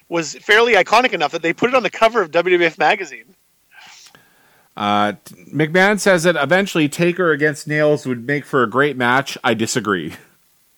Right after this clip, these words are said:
Speaker 1: It would be terrible. Nails would be fired very soon after Survivor Series.
Speaker 2: For legitimately beating up Vince McMahon.
Speaker 1: Yeah, menacing him or doing God, who knows what. Then he would, then he would sue Vince McMahon for sexual harassment. <laughs>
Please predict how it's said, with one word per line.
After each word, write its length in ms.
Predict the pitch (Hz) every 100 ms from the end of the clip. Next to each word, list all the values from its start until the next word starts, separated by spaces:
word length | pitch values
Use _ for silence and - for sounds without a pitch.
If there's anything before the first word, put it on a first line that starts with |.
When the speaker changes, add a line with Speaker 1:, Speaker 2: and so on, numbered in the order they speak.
| _
Speaker 1:
It 260 | 175 180 190
would 120 | 175
be 80 | 170
terrible. 600 | - 156 143 143 143 147
Nails 400 | 151 151 156 -
would 140 | 151 139
be 100 | 135
fired 480 | 151 127 123 123 - _
very 220 | 147 143
soon 260 | - 139 127
after 320 | 120 - 120
Survivor 440 | - 123 117 110
Series. 380 | - 113 110 -
Speaker 2:
For 200 | - 147
legitimately 600 | 143 143 147 143 127 123
beating 260 | 135 123 117
up 140 | 104
Vince 180 | 101 95
McMahon. 460 | 101 - 85 69 80 _ _ _ -
Speaker 1:
Yeah, 160 | 123 117
menacing 520 | 123 139 135 - 139
him 240 | 135 120 113
or 80 |
doing 420 | 104 131 120 113 151
God, 320 | 135 131 143 139
who 120 | 165
knows 240 | 135 110
what. 260 | 110 104 - - - - - - - -
Then 120 | 185
he 100 | 208
would, 160 | 202 156 -
then 120 | 214
he 60 |
would 140 | 220 196
sue 260 | - 240
Vince 220 | 202 185 156
McMahon 340 | 151 131 117
for 160 | - 135
sexual 480 | - 165 - 156 151
harassment. 720 | 131 - - 165 135 -
<laughs> 60 | -